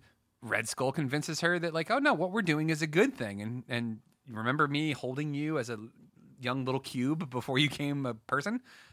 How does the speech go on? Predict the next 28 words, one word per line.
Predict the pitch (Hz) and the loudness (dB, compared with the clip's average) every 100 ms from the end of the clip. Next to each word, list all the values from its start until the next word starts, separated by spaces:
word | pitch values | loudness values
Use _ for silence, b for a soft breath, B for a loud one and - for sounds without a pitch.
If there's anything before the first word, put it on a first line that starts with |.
| B | B
Oh, | 240 | -2
yeah, | 302 349 | 6 6
yeah. | 302 330 190 | 8 6 4
So | - 151 | 0 -6
you | 175 | -2
love | 202 277 | 0 2
me. | 196 127 | 0 -4
Of | - | -2
course, | 233 - | -2 0
I'll | 139 147 | 0 0
do | 127 | -2
whatever | 117 131 | -2 -2
you | 143 | -2
want. | 180 - _ | -2 -4 _
You | 123 | -10
know, | 104 | -8
dad-like | 95 104 110 113 104 | 0 2 2 -2 -4
figure." | 113 117 196 b b b | -6 -4 -6 b b b
And | 160 | -4
I | |
was | 190 | 0
like, | 170 165 _ _ _ _ _ _ | 0 -2 _ _ _ _ _ _
"A-, | 156 - - 147 | -4 -2 -6 0
all | 170 | 4
right, | 156 143 180 | 4 2 -4
that | 131 143 139 _ _ | -2 -2 -2 _ _
actually | 120 123 - 131 131 - | 2 2 -2 -4 -4 -4
isn't | 127 113 120 131 - | -6 -2 -4 -6 -14